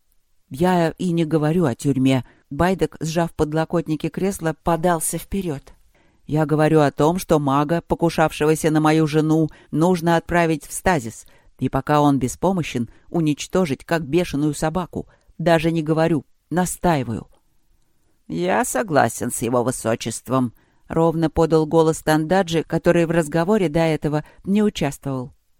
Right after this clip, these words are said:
«Ваше Величество», — Свидерский взглянул на Василину. Мариан тоже смотрел на нее в упор, и она покачала головой. «Я понимаю, что он заслуживает смерти», —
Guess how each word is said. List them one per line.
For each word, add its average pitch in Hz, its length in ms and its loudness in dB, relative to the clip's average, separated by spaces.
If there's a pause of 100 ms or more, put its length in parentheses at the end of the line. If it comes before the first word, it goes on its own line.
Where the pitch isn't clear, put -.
(420)
«Ваше 143 320 0
Величество», — 147 680 -4 (280)
Свидерский 170 540 -2
взглянул 170 440 0
на 165 120 0
Василину. 165 640 -2 (300)
Мариан 185 460 -2 (180)
тоже 208 260 2
смотрел 170 480 -2
на 165 80 0
нее 170 300 0
в 160 100 -6
упор, 196 400 0 (320)
и 180 120 -2
она 165 340 0
покачала 165 540 -2
головой. 165 540 -2 (760)
«Я 196 260 -2
понимаю, 208 560 2
что - 180 0
он 180 120 2
заслуживает 180 640 0
смерти», — 180 580 -4